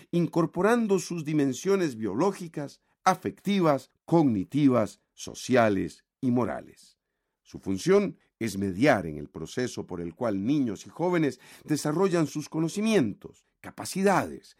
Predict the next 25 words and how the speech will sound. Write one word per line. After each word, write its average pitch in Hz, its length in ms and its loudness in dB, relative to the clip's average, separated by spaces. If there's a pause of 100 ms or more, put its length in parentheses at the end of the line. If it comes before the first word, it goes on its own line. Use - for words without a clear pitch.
(120)
destrezas, 135 880 -4
actitudes 185 760 -2
y 170 80 -12
cualidades 170 800 -2 (300)
en 110 140 0
el 135 100 4
marco 160 380 2
de 165 80 4
un 160 80 2
comportamiento 143 960 -2
que 139 100 -2
valora 139 380 2
a 127 60 2
otros 180 480 -2 (220)
y 160 140 2
respeta 120 760 -2
tanto 123 400 0
los 95 160 -4
derechos 107 460 -4
individuales 147 800 0 (160)
como 139 220 -4
sociales. - 720 -10 (520)
Mas 82 240 -12
los 98 180 -4
docentes 165 680 0